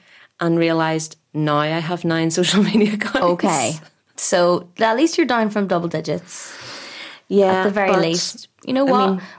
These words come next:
Speaker 2: We can make that a topic of another, um,
Speaker 1: <gasps>
Speaker 2: episode.
Speaker 1: Great.
Speaker 2: Because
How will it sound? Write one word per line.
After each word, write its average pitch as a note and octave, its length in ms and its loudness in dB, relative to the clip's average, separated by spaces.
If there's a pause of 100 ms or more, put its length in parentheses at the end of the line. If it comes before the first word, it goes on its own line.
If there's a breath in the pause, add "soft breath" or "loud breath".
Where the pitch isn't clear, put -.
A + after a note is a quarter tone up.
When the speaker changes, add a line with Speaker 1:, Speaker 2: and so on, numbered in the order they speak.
Speaker 2:
We B3+ 120 -4
can B3 240 0
make A#3 320 -2
that G3+ 460 -4 (380)
a F#3 40 -8
topic F#3 560 -4
of F3+ 100 -6
another, F3+ 520 -2 (360)
um, E3+ 480 -4
Speaker 1:
<gasps> - 0 -
Speaker 2:
episode. C#4+ 840 0 (400)
Speaker 1:
Great. - 520 -14
Speaker 2:
Because F#3+ 360 0